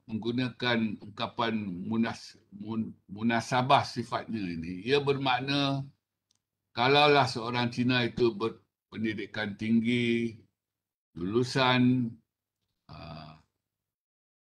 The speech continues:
institusi pengajian tinggi pula, dia diperlukan, malah dikendaki pun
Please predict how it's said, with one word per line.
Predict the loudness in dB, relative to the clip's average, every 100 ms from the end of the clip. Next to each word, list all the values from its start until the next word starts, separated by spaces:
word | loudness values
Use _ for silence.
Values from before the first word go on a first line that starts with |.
| _ -6
institusi | -4 -2 -4 0 0 2 2
pengajian | 2 0 2 4 2 2
tinggi | 2 4 4
pula, | 2 0 0 2 0 -2 -8 _ _ _ _ _ _ _ -6
dia | 2 8 8 6
diperlukan, | 0 -4 -4 2 4 4 4 2 2 -6
malah | -6 0 2 2 2
dikendaki | -4 -2 -2 0 -2 -4 -4 -4 -2
pun | -6